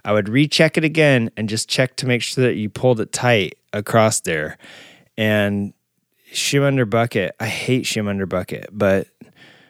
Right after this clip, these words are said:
um, a lot of good bikes use it. And, uh,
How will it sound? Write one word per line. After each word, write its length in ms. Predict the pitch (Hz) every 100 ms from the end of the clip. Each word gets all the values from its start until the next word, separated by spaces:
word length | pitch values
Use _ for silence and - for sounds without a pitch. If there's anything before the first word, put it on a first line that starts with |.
| _ _
um, 600 | - 95 95 90 87 85 -
a 80 | 85
lot 200 | 92 101
of 100 | 110
good 160 | 113 110
bikes 540 | 117 113 - - - -
use 340 | 107 131 123
it. 220 | 95 85 - _
And, 420 | 101 98 98 95
uh, 420 | 90 90 90 90